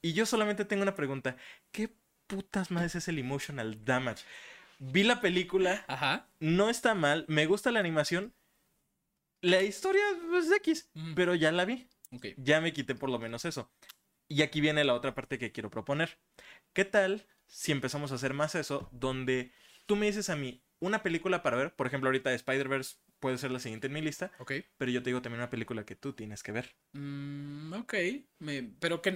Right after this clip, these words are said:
Speaker 2: no, no es una serie, una película.
Speaker 1: No,
Speaker 2: Porque
Speaker 1: película.
Speaker 2: series
Speaker 1: O no,
Speaker 2: sí.
Speaker 1: in-, incluso puede
Speaker 2: Ah.
Speaker 1: ser una serie, pero también una serie súper larga. Tipo,
Speaker 2: Ujú.
Speaker 1: me puedes decir que
Speaker 2: No,
Speaker 1: yo
Speaker 2: One
Speaker 1: vea
Speaker 2: Piece jamás.
Speaker 1: WandaVision.
Speaker 2: No.
Speaker 1: Esa no, obviamente no.
Speaker 2: Jamás One Piece, por favor, güey.
Speaker 1: Pero, tipo, por ejemplo,
Speaker 2: <laughs>
Speaker 1: tú me puedes decir a mí que yo vea WandaVision y yo te
Speaker 2: Ah.
Speaker 1: puedo decir, "Ah, tú ve,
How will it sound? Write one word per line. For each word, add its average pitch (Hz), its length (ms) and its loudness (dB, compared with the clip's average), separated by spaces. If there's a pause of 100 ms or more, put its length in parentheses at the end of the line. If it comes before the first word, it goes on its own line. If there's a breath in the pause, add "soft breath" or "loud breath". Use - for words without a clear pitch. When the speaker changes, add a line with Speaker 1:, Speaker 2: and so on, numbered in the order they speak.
Speaker 2:
no, 190 420 -2
no 233 140 2
es 247 80 0
una 247 160 0
serie, 143 260 0
una 185 160 -2
película. 143 340 0
Speaker 1:
No, - 80 0
Speaker 2:
Porque 226 180 2
Speaker 1:
película. 226 160 2
Speaker 2:
series 214 220 2
Speaker 1:
O 185 40 0
no, 214 160 4
Speaker 2:
sí. 185 80 0
Speaker 1:
in-, 151 80 -8 (160)
incluso 220 280 -2
puede 269 140 4
Speaker 2:
Ah. - 40 -8
Speaker 1:
ser 240 200 0
una 202 220 2
serie, 254 240 0
pero 135 180 0
también 147 260 -2
una 156 140 2
serie 151 540 2 (260 soft breath)
súper 120 320 -2
larga. 127 280 2
Tipo, 160 180 0
Speaker 2:
Ujú. 151 100 4
Speaker 1:
me 147 60 -2
puedes 143 180 2
decir 131 260 -4
que 135 300 2
Speaker 2:
No, 170 100 4
Speaker 1:
yo 180 100 6
Speaker 2:
One 175 40 2
Speaker 1:
vea 175 80 4
Speaker 2:
Piece 160 160 2
jamás. 135 40 0
Speaker 1:
WandaVision. 160 440 2
Speaker 2:
No. 110 60 0
Speaker 1:
Esa 135 240 2
no, 127 280 4
obviamente 160 380 2
no. 170 60 4
Speaker 2:
Jamás 196 280 2
One 190 140 0
Piece, 190 180 0
por 180 120 2
favor, 175 320 4
güey. 156 120 0
Speaker 1:
Pero, 226 220 6
tipo, 262 240 2
por 208 140 4
ejemplo, 165 360 2
Speaker 2:
<laughs> - 40 -10
Speaker 1:
tú 170 80 -2
me 170 100 4
puedes 175 240 4
decir 156 340 0
a 127 160 2
mí 151 220 0
que 156 160 2
yo 143 140 2
vea 147 260 4
WandaVision 156 560 0
y 143 60 -2
yo 139 120 2
te 127 60 0
Speaker 2:
Ah. 123 60 -2
Speaker 1:
puedo 139 80 2
decir, 139 260 2
"Ah, 156 240 2
tú 156 80 -2
ve, 165 540 2